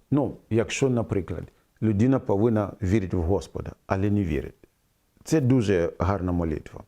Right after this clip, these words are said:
"Господь, у тебе бажання, щоб всі пізнали тебе, вірували в тебе, тому я молюсь, щоб людина покаялась".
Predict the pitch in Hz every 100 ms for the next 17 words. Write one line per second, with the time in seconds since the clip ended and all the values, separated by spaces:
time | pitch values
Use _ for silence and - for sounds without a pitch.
0 | _ _ _ _ - _ - 95 127 -
1 | 85 73 - - 90 123 113 107 117 95
2 | 82 76 76 - 82 78 - 127 143 -
3 | - - _ - 90 90 120 143 127 127
4 | 107 104 104 - _ - 92 143 143 117
5 | 117 101 113 104 98 - 117 113 101 98
6 | 110 185 - 104 85 87 92 98 123 156
7 | 143 139 - 120 - - 107 -